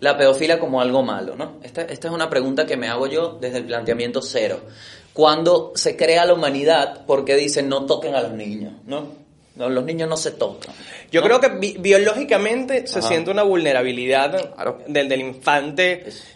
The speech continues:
Speaker 2: y una pro-, y una sobre-, una protección que hay por, por sus progenitores y demás,
Speaker 1: El tiempo de
Speaker 2: básica, tácita,
Speaker 1: desarrollo.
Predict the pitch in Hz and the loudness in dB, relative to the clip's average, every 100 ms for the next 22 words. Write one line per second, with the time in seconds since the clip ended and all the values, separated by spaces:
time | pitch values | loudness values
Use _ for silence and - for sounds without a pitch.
0 | - 151 160 170 175 - 156 156 185 165 | -4 0 0 2 0 2 0 2 2 2
1 | 151 156 165 156 - - 165 165 170 170 | 0 -2 0 -2 -4 -2 2 2 0 2
2 | 156 151 156 156 143 123 117 - 120 113 | 4 2 0 -2 -2 -6 -8 -8 -8 -4
3 | 123 123 113 139 147 165 160 123 123 151 | -6 -6 -6 0 2 2 0 -2 -2 -4
4 | - 123 160 170 170 190 175 143 185 135 | -4 -2 4 6 6 6 8 8 8 8
5 | 123 123 220 214 98 | 6 6 6 4 2